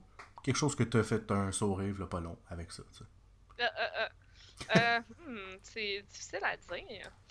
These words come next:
Speaker 1: Ouais, hein.
Speaker 2: Euh, il y en, il y en a plein, mais je pense, en fait, euh, ce qui me motivait à aller en bande dessinée, littéralement, là, puis à faire
Speaker 1: Mhm.
Speaker 2: de la bande dessinée, puis en fait, à lire, de la, à, à décoller du manga.
Speaker 1: Mhm.
Speaker 2: Euh, c'est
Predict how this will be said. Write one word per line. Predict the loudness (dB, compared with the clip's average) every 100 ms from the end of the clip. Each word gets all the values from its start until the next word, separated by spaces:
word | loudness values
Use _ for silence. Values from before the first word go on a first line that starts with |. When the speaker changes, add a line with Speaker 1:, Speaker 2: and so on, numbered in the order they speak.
| -18 -8
Speaker 1:
Ouais, | -2
hein. | 2
Speaker 2:
Euh, | 2 2 -4 -6
il | 8
y |
en, | 8
il | 10
y |
en | 8 8
a |
plein, | 4 4 4
mais | 6 6
je | 6 10
pense, | 10 10
en | 4
fait, | 6 6 6 4
euh, | 4 4
ce | 2 -4
qui | -4
me | 2 6 8 6 0 -10
motivait | 2 2 2 -4 2 4 6 2 -4 -20 -20 -4 10
à | 12 12 12 12 10 4 -10 -20 -20 8
aller | 8 8 8
en | 8
bande | 8 4
dessinée, | 2 -4 -4 -2 -2 -4 -6 -16 -16 -12 6
littéralement, | 10 12 12 12 12 8
là, | 6
puis | 4 12
à | 12
faire | 12 12
Speaker 1:
Mhm. | 12
Speaker 2:
de |
la | 12
bande | 8 6
dessinée, | 4 0 0
puis | 8
en | 8
fait, | 10 8
à | 8 6
lire, | 8 8 8 6
de | 6
la, | 8 6 10
à, | 10 10 4 8
à | 8
décoller | 10 8 10 8 8 4
du | 2 4
manga. | 4 4 0 0 -4 -20 -12 -4
Speaker 1:
Mhm. | -2 -2 -8 -20 -20 -20 -20 2
Speaker 2:
Euh, | 8 10 10 8
c'est | 2 2 6 8 6